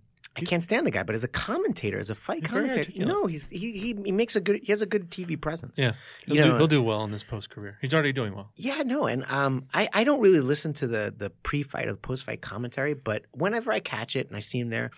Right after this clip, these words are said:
Speaker 1: I, I feel he, he's professional. He is, uh, has,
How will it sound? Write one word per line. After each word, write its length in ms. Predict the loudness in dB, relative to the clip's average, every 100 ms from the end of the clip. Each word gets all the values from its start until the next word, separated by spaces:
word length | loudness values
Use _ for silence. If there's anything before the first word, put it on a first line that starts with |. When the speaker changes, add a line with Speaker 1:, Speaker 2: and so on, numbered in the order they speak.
| -18 -20 -20 -20 -20 -20 -4
Speaker 1:
I, 120 | -2 -2
I 60 | -4
feel 300 | 2 2 2
he, 420 | -2 -4 -4 -6
he's 460 | -8 -4 -4 -4 -8
professional. 720 | -8 -4 -2 -2 -2 -4 -8 _ _
He 340 | -10 -6 -6 -4
is, 460 | -4 -4 -4 -6 -6
uh, 220 | -4 -6
has, 260 | -6 -8